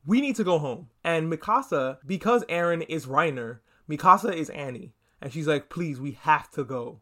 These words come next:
We, I wanna know what's happened with the queen. Has Historia sent these guys to go get Eren back? Like, oh no, go get him before he causes trouble.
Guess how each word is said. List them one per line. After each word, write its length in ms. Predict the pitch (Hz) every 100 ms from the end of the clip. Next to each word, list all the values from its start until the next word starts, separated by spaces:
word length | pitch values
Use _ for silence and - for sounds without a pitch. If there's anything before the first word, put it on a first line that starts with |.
| -
We, 180 | 170 -
I 80 |
wanna 220 | 196 254 240
know 80 |
what's 140 | 196 180
happened 280 | 170 160 151
with 100 | 143
the 60 |
queen. 400 | - 160 127 123 - _ _
Has 200 | - 165
Historia 560 | 160 - 185 226 233 240
sent 380 | - 214 233 175
these 200 | 233 202
guys 340 | 233 233 247
to 100 | 185
go 140 | 165
get 180 | 165 196
Eren 260 | 180 202 208
back? 360 | 220 269 - _ -
Like, 120 | 143
oh 160 | 165 151
no, 160 | 139 131
go 160 | 175
get 160 | 185 196
him 80 | 175
before 240 | 160 151
he 80 | 151
causes 360 | 175 147 139
trouble. 440 | - 139 117 117